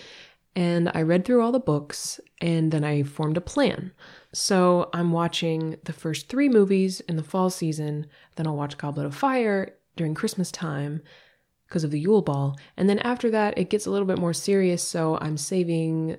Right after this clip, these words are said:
the last movies until January, possibly February as well, because it's a bit more gray, a bit more wintry and serious. I've got it all planned <laughs> out.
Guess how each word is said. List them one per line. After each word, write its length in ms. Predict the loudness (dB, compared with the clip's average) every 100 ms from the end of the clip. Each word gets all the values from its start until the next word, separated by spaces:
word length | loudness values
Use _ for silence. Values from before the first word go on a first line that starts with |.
| -10
the 120 | -6 -2
last 400 | 0 0 0 0
movies 600 | 0 0 -2 -4 -6 -12 -6
until 680 | -4 -4 -6 -6 -4 -6 -8 -6
January, 800 | -2 0 0 0 -2 -2 -4 -6
possibly 320 | -12 -10 -10
February 680 | -8 -8 -6 -6 -4 -4 -4 -8 -20 -10
as 140 | -8
well, 440 | -4 -2 0 -2 -4 -14 _ -8
because 240 | -2 -2
it's 120 | -2 4
a 40 |
bit 120 | 4
more 160 | 4 0
gray, 600 | 0 0 2 0 0 -2
a 80 | 0
bit 160 | 0
more 160 | 0 2
wintry 480 | 0 -2 -2 0 0
and 120 | 0
serious. 540 | 2 0 0 -4 -12 -16 -20 -20 _ _
I've 80 | 2
got 140 | 4
it 60 | 6
all 100 | 6
planned 260 | 4 2 4
<laughs> 20 |
out. 260 | 2 0